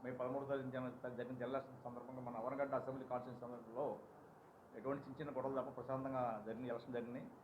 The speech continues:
కొన్ని గ్రామాల్లో మోపుదేవులు, మోపుదేవుల లంక ఒకటి, కేకొత్తపాలెం, తర్వాత, ఆ, నాగాలంకలో గనిపేశ్వరం, ఉమ్,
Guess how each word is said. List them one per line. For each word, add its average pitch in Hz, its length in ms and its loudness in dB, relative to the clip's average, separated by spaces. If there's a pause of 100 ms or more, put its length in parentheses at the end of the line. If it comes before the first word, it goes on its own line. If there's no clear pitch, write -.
(320)
కొన్ని 127 180 0
గ్రామాల్లో 131 400 4
మోపుదేవులు, 131 460 4
మోపుదేవుల 123 420 2
లంక 117 160 0
ఒకటి, 117 400 0 (460)
కేకొత్తపాలెం, 117 580 0 (680)
తర్వాత, 120 300 6 (1000)
ఆ, 104 360 -2
నాగాలంకలో 127 480 6
గనిపేశ్వరం, 117 540 0
ఉమ్, 113 1300 -8